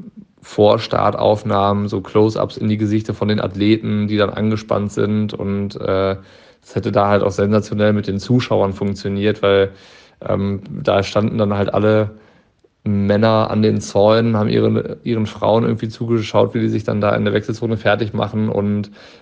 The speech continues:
ähm, gefühlt, äh, waren, waren die ganzen, ganzen Kerle viel bewegter als die, als die Frauen und das war irgendwie ein,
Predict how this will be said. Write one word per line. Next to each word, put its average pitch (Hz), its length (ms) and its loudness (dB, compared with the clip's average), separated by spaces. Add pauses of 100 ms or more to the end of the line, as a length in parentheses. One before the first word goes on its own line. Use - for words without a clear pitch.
(160)
ähm, 104 420 -2
gefühlt, 110 920 0
äh, 104 260 2
waren, 107 1160 0 (100)
waren 107 240 0
die 110 80 0
ganzen, 107 640 0 (480)
ganzen 107 300 2
Kerle 107 340 2
viel 113 200 0
bewegter 110 580 2
als 101 240 -2
die, 107 120 -2 (200)
als 101 160 -2
die 110 80 -4
Frauen 104 540 2
und 101 220 -4
das 98 140 -6
war 104 260 4
irgendwie 107 360 -2
ein, 104 340 -2